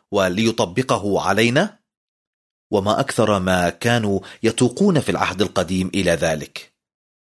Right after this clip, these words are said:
إذن لقد رأينا الخطة والقصد، وهناك فكرة أخرى خطرت ببالي، وهي الوعد.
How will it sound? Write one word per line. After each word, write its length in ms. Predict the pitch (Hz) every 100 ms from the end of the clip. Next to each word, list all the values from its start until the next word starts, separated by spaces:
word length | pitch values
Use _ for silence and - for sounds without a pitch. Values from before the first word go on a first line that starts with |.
| -
إذن 420 | 131 127 127 131 - _ _ -
لقد 320 | 104 127 104
رأينا 340 | 110 131 104
الخطة 560 | 85 - 127 - 92 92
والقصد، 600 | 87 87 - 85 - - - _ _ _ -
وهناك 400 | 135 180 233 135
فكرة 320 | - - 113 113
أخرى 380 | 113 - 101
خطرت 540 | 90 139 - 92 92 92
ببالي، 340 | 87 135 110
وهي 300 | 90 101 113
الوعد. 480 | 113 139 180 - -